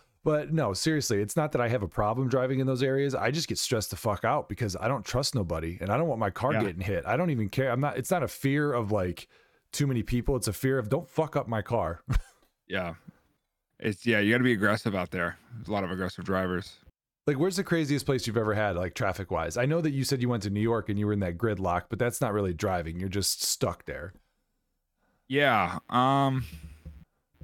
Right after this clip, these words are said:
Speaker 1: 'Cause I feel like New York or anywhere around there is, like, top tier for insanity in our country.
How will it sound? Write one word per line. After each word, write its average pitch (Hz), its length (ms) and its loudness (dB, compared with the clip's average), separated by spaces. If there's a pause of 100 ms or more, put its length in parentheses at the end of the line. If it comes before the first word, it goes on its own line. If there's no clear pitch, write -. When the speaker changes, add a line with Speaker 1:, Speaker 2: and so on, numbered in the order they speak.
(560)
Speaker 1:
'Cause 120 120 0
I 143 80 2
feel 190 200 -2
like 127 160 0
New 120 140 2
York 131 300 0
or 110 60 2
anywhere 120 340 2
around 101 260 2
there 117 180 2
is, 107 140 0
like, 87 220 -2 (280)
top 127 260 -2
tier 110 220 0
for 95 160 -4
insanity 85 580 -6 (180)
in 101 80 -2
our 92 120 -2
country. 87 420 -6